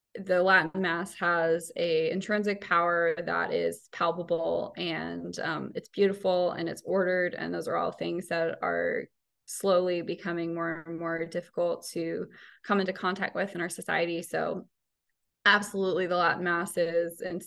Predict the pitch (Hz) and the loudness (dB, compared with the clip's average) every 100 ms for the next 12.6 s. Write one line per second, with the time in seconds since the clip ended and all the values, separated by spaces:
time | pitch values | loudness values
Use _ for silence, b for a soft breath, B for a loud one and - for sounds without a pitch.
0 | _ - 180 175 170 165 165 165 170 165 | _ -6 -2 -2 -2 -2 -2 -4 -4 -6
1 | 160 160 165 170 170 165 165 165 - - | -2 -2 -2 -2 -2 0 0 -2 -4 0
2 | 165 170 170 160 165 160 156 - 156 160 | 0 2 -6 -4 -2 0 -2 -4 -4 -4
3 | 151 156 156 160 156 156 160 170 - 165 | -4 -6 -4 0 0 0 -4 -4 0 2
4 | 160 160 - B B B B 190 175 165 | 2 0 -2 B B B B 0 2 0
5 | 170 160 165 165 165 165 160 - 165 170 | 2 2 4 0 2 -2 -2 -4 -6 -4
6 | - 160 160 156 - 170 170 170 170 170 | 0 2 2 -2 -4 -6 -4 -2 0 0
7 | 170 - 156 - 165 165 160 175 - 185 | -2 0 0 2 2 2 2 -2 -4 -10
8 | 175 175 170 165 165 - 170 165 175 190 | -6 -4 -2 -2 -4 -4 -4 -2 -2 -6
9 | b b b - 196 - 180 170 165 165 | b b b -2 0 0 0 2 0 -2
10 | - 170 165 180 180 156 104 165 185 170 | -4 -4 -2 -2 0 0 0 2 2 0
11 | 170 165 160 160 - - - - 175 170 | 2 6 6 4 -2 -12 -14 -6 -2 -2
12 | 165 - - - - | -2 -4 -10 -12 -16